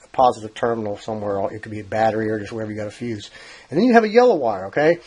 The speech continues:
And your wi-, yellow wire always go to one side of the button. One side of the button that comes with it, and then you run a, simply run a hot wire from the battery or wherever you're getting your power to the other side of your button, okay? So,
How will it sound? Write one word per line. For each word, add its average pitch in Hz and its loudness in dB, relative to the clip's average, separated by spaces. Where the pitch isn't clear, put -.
And 143 -6
your 170 0
wi-, 254 10
yellow 240 6
wire 185 6
always 175 2
go 175 4
to 156 4
one 160 2
side 147 4
of 127 -2
the 135 -4
button. 143 2
One 156 -6
side 190 4
of 175 4
the 160 -4
button 170 4
that 143 -14
comes 160 -4
with 170 0
it, - -2
and 147 -2
then 175 4
you 175 -2
run 170 4
a, - -4
simply 185 -2
run 156 2
a 143 -2
hot 208 4
wire 139 4
from - -10
the 151 -6
battery 151 4
or 139 -2
wherever 131 -2
you're 135 -8
getting 139 -6
your 147 -6
power 165 4
to 208 -4
the 156 0
other 143 -6
side 135 2
of 123 -4
your 147 -4
button, 170 4
okay? 170 0
So, 160 4